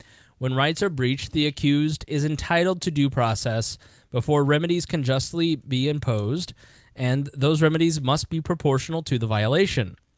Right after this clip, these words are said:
Ultimately, however, I oppose torture not because I am a libertarian, but because I am a human being. Torture destroys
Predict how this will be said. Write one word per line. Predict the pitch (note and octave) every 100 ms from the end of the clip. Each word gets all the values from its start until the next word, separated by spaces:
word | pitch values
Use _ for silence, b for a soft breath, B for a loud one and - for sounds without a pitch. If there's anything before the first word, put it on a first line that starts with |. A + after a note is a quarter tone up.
| _ b b b b b
Ultimately, | A2+ B2 D3+ D3
however, | C#3 C#3 C3+ C#3+ D3
I |
oppose | A#2+ A#2+ F3 E3+
torture | D#3+ C#3+ D#3
not | C3+ C#3
because | D#3+ D#3 D3
I | D3
am | C#3
a |
libertarian, | B2+ C3+ A#2+ G3+ A#3 G3 F3+
but | E3
because | D3 D3
I | D3
am | D3+
a | D#3+
human | D#3+ D#3+
being. | D#3 G#3+ G#3 A#2+ F#2+
Torture | - G3 A3+ A#3
destroys | F3+ - F#3 E3